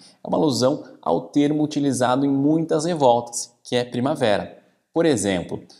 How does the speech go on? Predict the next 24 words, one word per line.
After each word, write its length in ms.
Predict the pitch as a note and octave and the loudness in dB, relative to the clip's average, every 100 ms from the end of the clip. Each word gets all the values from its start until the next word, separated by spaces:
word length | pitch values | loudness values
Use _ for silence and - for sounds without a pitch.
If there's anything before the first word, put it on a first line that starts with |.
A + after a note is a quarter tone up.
| _ | _
no 160 | D3+ F3 | -4 -2
século 520 | F3 - G#2 G3 A#2 | -2 0 0 0 -2
dezenove, 600 | A2+ D3 C#3 A#2+ D3+ A2 | 0 0 0 2 0 -2
nós 140 | A#2 A#2+ | -6 -6
tivemos 260 | B2+ C3 | -4 -4
uma 220 | C3+ C#3 C3+ | -2 -4 -4
série 580 | - - D#3+ E3+ E3 | -6 -4 0 2 0
de 140 | C#3+ C3+ | -2 -2
revoltas 580 | C#3+ B2 G#2 G2+ G#2 G#2+ | -2 0 2 0 0 -4
na 60 | |
Europa 420 | G#2 F#2+ F#2+ A2+ | -2 -2 -4 -8
Central 680 | A2+ - C3 C3+ C3 C3 - - - _ | -8 -6 -4 -2 0 0 -2 -16 -20 _
que 80 | F3 | -8
ficou 400 | E3 D#3 C3+ C#3 | -6 -4 0 0
conhecida 720 | C#3 B2+ A#2 - A#2+ B2+ B2+ | 0 -2 -2 -2 -2 0 -2
como 500 | B2+ A#2+ B2 C3 - - - | -2 -2 0 -2 -4 -14 -6
Primavera 540 | B2 A2 F#2+ A2 A2+ | -2 -2 0 0 0
das 180 | A#2 A#2+ | 0 0
Nações. 680 | C3+ C3+ - E2+ - - _ _ _ - | -2 -2 -6 -6 -8 -12 _ _ _ -2
Ou 180 | B2 G3+ | 0 0
no 220 | G3 G#3+ | 0 2
mundo 440 | E3+ D#3+ E3+ C3 | 2 2 2 -2
socialista, 1000 | - A#2 A#2+ B2+ A2+ G#2 A#2 C3 - G#2+ - _ - | -4 -6 -4 -2 -2 -2 -2 -4 -6 -8 -10 _ -10
né, 240 | G2 G2 | -8 -10